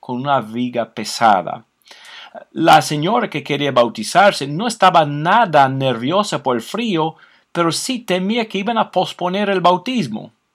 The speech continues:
Estaba tranquila al salir del barro para entrar al agua y lo hacía como si estuviera en el lugar más cómodo en el mundo. Ella dijo: 'El agua no me parece muy fría.'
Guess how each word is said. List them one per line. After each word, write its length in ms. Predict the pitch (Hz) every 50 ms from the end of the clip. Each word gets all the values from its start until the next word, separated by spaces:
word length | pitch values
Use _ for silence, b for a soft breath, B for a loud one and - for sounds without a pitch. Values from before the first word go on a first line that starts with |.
| _ _ B B B B B
Estaba 540 | - - 185 - - - 196 190 185 190 180
tranquila 720 | 185 - 175 170 165 156 - - - 202 196 165 131 98 92
al 340 | - - - 123 117 113
salir 500 | 113 - - 120 113 113 131 147 160 175
del 200 | 170 180 175 165
barro 640 | 151 143 143 147 143 - - 143 139 147 143 139 _ _ _
para 220 | - 127 117 107 113
entrar 500 | 113 104 104 - 139 139 147 151 160 165
al 220 | 170 165 151 135
agua 500 | 117 113 110 107 101 104 110 113 120 b b b b b b b
y 140 | b 214 208
lo 240 | 202 196 196 202 208
hacía 440 | 190 170 - - - 247 285 285 285
como 240 | - - 165 160 147
si 120 | - 170
estuviera 760 | 156 - - - 190 185 180 196 214 226 240 240 240 233 -
en 120 | - 165 170
el 100 | 165 160
lugar 400 | 165 165 156 160 196 208 214 202
más 360 | 196 190 208 214 196 - -
cómodo 560 | - - - - 208 214 214 220 214 202 208
en 80 | 202 202
el 100 | 202 196
mundo. 500 | 202 202 185 156 120 95 - - - _ _ _ _ _ _ -
Ella 320 | - 214 220 208 202 196
dijo: 460 | 175 170 156 - - - - - - _ _ _ _ _ _ _ _ _ _ _ _
'El 160 | 247 269 285
agua 320 | 285 247 233 190 170 160 147
no 240 | 135 131 131 131 131
me 160 | 131 123 113
parece 440 | - - 101 98 98 95 - 104 101
muy 160 | 98 95 92
fría.' 500 | - - - 90 85 78 - - -